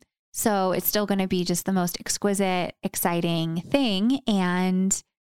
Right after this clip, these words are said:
it's so beautiful and intimate. And I will not be sharing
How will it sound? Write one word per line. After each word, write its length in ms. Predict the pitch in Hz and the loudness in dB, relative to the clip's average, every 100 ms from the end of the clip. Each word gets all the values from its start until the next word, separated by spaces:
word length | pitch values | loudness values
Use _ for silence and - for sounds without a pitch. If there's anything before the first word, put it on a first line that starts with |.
| _ - | _ -4
it's 180 | 240 | -2
so 360 | - - 240 254 | -2 0 0 2
beautiful 340 | 240 254 247 | 2 0 2
and 100 | 262 | 0
intimate. 520 | 247 254 - 214 208 - | 0 0 0 -2 -2 -2
And 480 | 190 196 196 196 196 | -2 0 0 -2 -2
I 180 | - | -2
will 120 | 196 202 | 0 0
not 160 | 208 | 0
be 100 | 220 | -2
sharing 480 | 214 208 208 208 214 | -2 0 0 0 -2